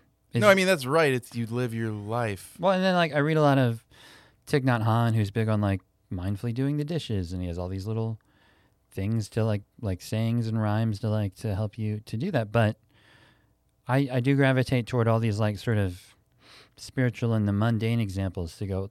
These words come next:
Speaker 1: to, like, contrast the, like, big life story that my mind's always trying to, to cling to. Because it should just be in the being, right? The, the God place. It's being in the moment. It's, it's everywhere. It's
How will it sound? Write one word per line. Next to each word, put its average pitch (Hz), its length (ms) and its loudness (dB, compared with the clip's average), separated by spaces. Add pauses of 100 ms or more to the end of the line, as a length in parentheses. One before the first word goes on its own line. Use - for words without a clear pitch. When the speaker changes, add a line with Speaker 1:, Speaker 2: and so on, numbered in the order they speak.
Speaker 1:
to, 104 100 -2
like, 90 180 -2
contrast 98 880 -2
the, 92 60 -4
like, 90 180 -4 (160)
big 117 240 -10
life 104 340 -6
story 104 380 -2
that 101 140 -2
my 98 100 -4
mind's 95 380 -2
always 90 220 -4
trying 90 200 -4
to, 85 200 -6 (440)
to 104 100 -8
cling 90 280 -4
to. 92 180 -14 (1600)
Because 107 380 -2
it 123 160 -6
should 156 380 -4
just 131 280 -2
be 123 240 2
in 110 120 2
the 101 80 0
being, 90 440 -4
right? 113 280 -6 (340)
The, 92 140 -8 (600)
the 92 80 -8
God 87 340 -8
place. 80 260 -12
It's 90 140 -12
being 110 320 -2
in 104 80 -2
the 92 80 -2
moment. 107 340 -4
It's, - 400 -14
it's 95 240 -6
everywhere. 98 480 -2
It's - 360 -18